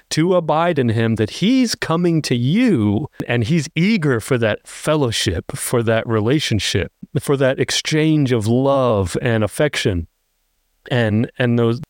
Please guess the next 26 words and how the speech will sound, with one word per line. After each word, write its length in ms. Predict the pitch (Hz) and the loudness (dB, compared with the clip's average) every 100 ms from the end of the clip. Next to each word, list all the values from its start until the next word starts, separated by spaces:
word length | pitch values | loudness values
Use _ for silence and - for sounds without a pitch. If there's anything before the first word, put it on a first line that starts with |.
| - | -8
sticking 560 | - - 196 160 135 | -6 -4 -2 0 0
close 400 | 120 - 147 131 | -2 -2 0 -2
together. 480 | - 120 123 127 101 | -4 -2 0 2 0
Jesus 540 | 90 165 220 175 135 123 | 0 0 2 0 -2 -2
wants 200 | 113 - | -2 -2
to 100 | - | -4
stick 220 | - 131 | -4 -6
close 280 | - 120 113 | -2 -2 -2
to 140 | - - | -4 -2
us. 380 | 175 113 - - _ _ _ _ | -2 -2 -6 -12 _ _ _ _
So 260 | - 151 147 | -6 -2 -2
if 260 | 220 226 - | 0 0 0
you 140 | 185 | 0
believe 600 | 147 127 135 233 277 220 117 | 2 2 2 4 4 2 0
that, 380 | 98 98 143 - - _ _ - | 0 0 -2 -6 -20 _ _ -4
then 180 | 156 165 | -2 2
you 200 | 185 220 | 2 2
have 400 | - 208 226 - | 0 -2 -2 -2
to 160 | 196 | -4
come 260 | 151 170 180 | -2 -2 0
to 100 | 165 | 0
the 100 | 135 | -2
place 400 | 117 143 135 123 | 0 0 0 0
where 220 | 165 131 | 0 0
you've 320 | 127 139 170 139 | 2 2 0 0
decided 580 | 135 - 151 156 113 | -2 0 0 2 0